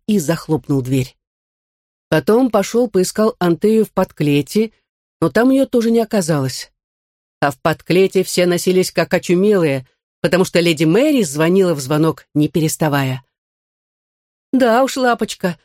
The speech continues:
сказала Полли, проносясь мимо, «можно подумать, что её поселили в свинарник.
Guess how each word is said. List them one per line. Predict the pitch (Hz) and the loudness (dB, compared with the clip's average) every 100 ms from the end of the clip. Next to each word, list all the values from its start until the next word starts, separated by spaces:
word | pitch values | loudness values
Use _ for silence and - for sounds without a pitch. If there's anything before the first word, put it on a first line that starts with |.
| _ | _
сказала | - 226 196 196 | -4 0 2 2
Полли, | 185 220 220 220 | 0 0 0 0
проносясь | 185 190 185 190 - | 0 0 0 -2 0
мимо, | 185 180 160 _ _ - | 0 0 -4 _ _ 0
«можно | 240 196 | 0 2
подумать, | 208 208 220 233 226 | 0 0 0 0 -2
что | - | -2
её | 214 208 | 0 0
поселили | 220 - 220 262 | -2 -2 0 0
в | 240 | 0
свинарник. | - 269 262 180 165 175 - | -2 0 2 0 -2 -6 -8